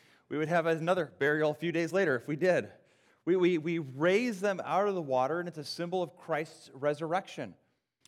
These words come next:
We come to this text today, and there is a group of spiritual leaders within Israel, and I say spiritual in the sense of religious, not necessarily were they truly saved, called the Sadducees. Some of you may be familiar that this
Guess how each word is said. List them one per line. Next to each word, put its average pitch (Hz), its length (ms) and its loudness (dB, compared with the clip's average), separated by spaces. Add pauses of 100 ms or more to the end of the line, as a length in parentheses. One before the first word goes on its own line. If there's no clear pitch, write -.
We 143 80 -2
come 196 200 0
to 190 60 -6
this 165 160 -4
text 180 340 -4
today, 151 440 -6
and 147 160 -4
there 143 180 -4
is 139 120 -10
a 143 100 -4
group 139 480 -4
of 135 160 0 (480)
spiritual 185 580 -2
leaders 156 280 -4
within 147 280 -4
Israel, 147 380 -6
and 147 80 -8
I 165 60 -8
say 156 180 -8
spiritual 143 480 -8
in 131 60 -10
the 127 60 -12
sense 127 200 -12
of 123 120 -12
religious, 127 540 -6
not 113 180 -10
necessarily 117 540 -14
were 110 120 -12
they 104 100 -6
truly 117 320 -10
saved, 113 460 -8 (560)
called 147 160 -4
the 147 80 -6
Sadducees. 143 760 -4 (1120)
Some 214 160 -4
of 185 120 -4
you 185 100 -4
may 165 120 -2
be 160 100 -4
familiar 156 360 -6
that 110 420 -4
this 151 220 -6